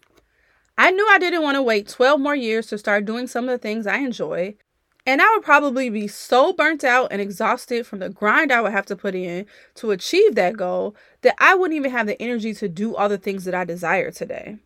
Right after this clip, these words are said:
This evaluation helped me realize that I wanted to take a break sooner rather than later. I wanted to take walks in the middle of the day, care for my newborn as much as I could, take my toddler to the playground while the sun was still out,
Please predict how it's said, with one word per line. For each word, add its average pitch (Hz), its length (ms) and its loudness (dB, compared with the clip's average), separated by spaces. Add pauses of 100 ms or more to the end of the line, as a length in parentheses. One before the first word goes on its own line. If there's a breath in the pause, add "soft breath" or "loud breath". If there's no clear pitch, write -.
(1000 soft breath)
This 311 200 2
evaluation 262 680 4
helped 233 180 -4
me 240 80 -6
realize 190 500 -2
that 247 100 -2
I 294 100 4
wanted 254 240 0
to 254 100 -8
take 220 180 -2
a 240 60 -4
break 208 240 -2
sooner 226 480 -6
rather 208 280 -2
than 202 200 -4
later. 170 440 -8 (460 soft breath)
I 240 120 2
wanted 254 260 0
to 196 120 -8
take 202 200 -2
walks 202 420 0
in 262 60 -6
the 262 60 -6
middle 247 240 2
of 247 140 4
the 247 100 -2
day, 196 600 -2
care 247 300 2
for 277 80 -6
my 262 180 4
newborn 240 580 -4
as 208 180 -6
much 202 160 -8
as 247 100 -6
I 254 140 4
could, 185 600 -6 (440 soft breath)
take 226 220 -4
my 170 160 -2
toddler 247 540 0
to 214 140 -10
the 180 100 -6
playground 269 800 -2
while 202 140 -4
the 170 100 -8
sun 254 340 -4
was 285 140 -6
still 277 200 -4
out, 262 500 0